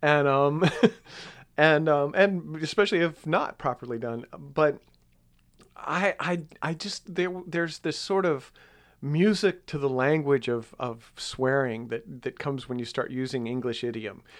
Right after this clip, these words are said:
and modern as well as, as well as, um, ancient. But, but the, the Brits are so much more open and not proper, as you would think, about using profanity that in this country, you just, the entire Bo-, Bible Belt would faint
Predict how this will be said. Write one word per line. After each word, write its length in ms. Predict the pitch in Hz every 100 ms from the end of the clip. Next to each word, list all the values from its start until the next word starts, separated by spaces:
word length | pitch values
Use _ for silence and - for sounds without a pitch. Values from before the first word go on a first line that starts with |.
| -
and 160 | - 131
modern 480 | 135 139 151 151 139
as 180 | 127 -
well 280 | 123 120
as, 280 | 120 113 - -
as 260 | 120 113
well 280 | - 113 120
as, 240 | 110 107 -
um, 380 | 104 104 110 107 _ _ - _ _ _ 135
ancient. 480 | 139 135 - 104 - 120
But, 240 | 135 - -
but 160 | - - _ 151 -
the, 200 | 147 135 _
the 100 | 143
Brits 400 | 123 - 247 269 -
are 160 | 143
so 720 | 147 - - - 226 214 165 - _
much 500 | 131 147 190 190 165
more 640 | 143 160 180 147 127 117 - - _ _ _ _ -
open 480 | 175 190 190 151 135 -
and 260 | 131 131
not 360 | 139 185 202 -
proper, 540 | - 123 107 113 107 135
as 180 | 123
you 80 | 120
would 180 | 120 117
think, 260 | 127 113 113
about 480 | 131 - 135 156 156
using 360 | 143 156 143
profanity 680 | 120 127 - 139 151 143 127
that 180 | 117 123
in 120 | 123
this 160 | 135 156
country, 460 | - 147 - 131
you 220 | 120 131 127
just, 280 | 135 131
the 100 | 127
entire 380 | 123 131 120 139
Bo-, 340 | 120 120 123 -
Bible 280 | 120 123 113
Belt 220 | 113 -
would 120 | 117
faint 480 | - - 113 101